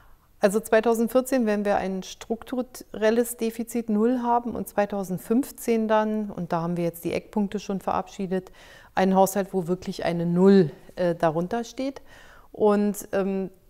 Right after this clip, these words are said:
wir haben immer sehr konservativ geschätzt. In den letzten Jahren konnten wir sagen, dass die Haushaltsabschlüsse eigentlich immer etwas besser waren als unsere Prognosen.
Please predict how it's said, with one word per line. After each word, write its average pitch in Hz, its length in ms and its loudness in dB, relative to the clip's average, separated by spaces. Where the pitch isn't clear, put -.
wir 190 300 2
haben 208 440 0
immer 208 280 0
sehr 196 200 2
konservativ 196 840 0
geschätzt. - 520 -10
In 180 100 -4
den 175 120 -2
letzten 196 380 -2
Jahren 202 340 0
konnten 190 360 -6
wir 185 140 -2
sagen, 175 320 -2
dass 175 160 -6
die 175 140 -8
Haushaltsabschlüsse 175 1000 -6
eigentlich 165 480 -10
immer 185 340 -4
etwas - 380 -8
besser 196 440 -2
waren 196 320 -2
als 175 340 -6
unsere 170 360 -4
Prognosen. 165 720 -4